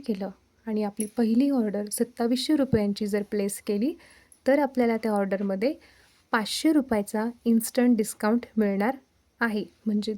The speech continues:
तुम्ही पे करणार बावीसशे रुपये, पण तुमच्या पार्सलमध्ये येणार सत्तावीसशे रुपयांचे प्रॉडक्ट. पुढची ऑफर,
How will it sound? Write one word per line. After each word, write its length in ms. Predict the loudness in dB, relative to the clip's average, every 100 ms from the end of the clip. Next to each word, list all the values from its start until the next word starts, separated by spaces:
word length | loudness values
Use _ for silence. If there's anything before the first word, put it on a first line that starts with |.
| 0
तुम्ही 180 | 4 4
पे 240 | 4 2
करणार 460 | 4 4 4 0 0
बावीसशे 520 | 0 2 0 0 2
रुपये, 340 | 2 0 -2 -4 _
पण 140 | 0 2
तुमच्या 340 | 4 4 2
पार्सलमध्ये 640 | -2 -2 0 0 2 2 0
येणार 260 | 2 0 -2 -8 -20 -20 _ -4
सत्तावीसशे 600 | -4 2 4 4 2 0
रुपयांचे 480 | 0 -4 -4 -4
प्रॉडक्ट. 440 | 0 0 0 -4 -14 _ _ _ _ _ _ _ _ _ -20 _ _ 0
पुढची 360 | 0 2 4
ऑफर, 300 | 4 2 -4